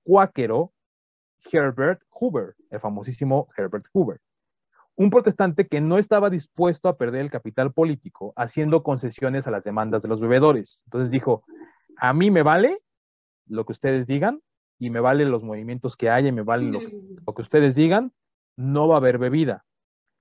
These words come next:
Speaker 1: Hasta que, finalmente, en los comicios presidenciales de mil novecientos treinta y dos hasta los treintas, el sucesor de,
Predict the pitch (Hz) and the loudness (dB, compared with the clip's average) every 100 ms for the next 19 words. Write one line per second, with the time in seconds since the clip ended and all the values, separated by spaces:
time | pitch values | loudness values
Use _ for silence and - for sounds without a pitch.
0 | _ _ _ _ 175 233 - 233 - 170 | _ _ _ _ 2 2 2 -2 2 0
1 | 123 143 _ _ _ _ _ _ _ _ | -2 -8 _ _ _ _ _ _ _ _
2 | _ _ _ - 107 147 170 147 117 127 | _ _ _ -14 -6 -4 -4 -6 -6 -10
3 | - _ _ - 117 117 - - 131 156 | -12 _ _ -14 -8 -8 -4 0 2 4
4 | 247 - 120 104 - _ - 107 147 160 | 2 0 -2 -2 -6 _ -8 -2 0 0
5 | 147 131 127 107 127 165 175 135 143 151 | 0 0 0 -2 -2 0 0 0 -2 -6
6 | - 156 175 185 170 143 139 170 175 117 | -2 -2 0 -2 -2 -2 2 2 2 -2
7 | - 170 196 147 175 185 214 135 98 - | -6 -4 -4 -6 -6 -4 -4 -6 -10 -12
8 | _ _ _ _ _ _ 135 120 175 180 | _ _ _ _ _ _ -8 -2 0 2
9 | 196 180 156 170 196 | 2 4 4 4 4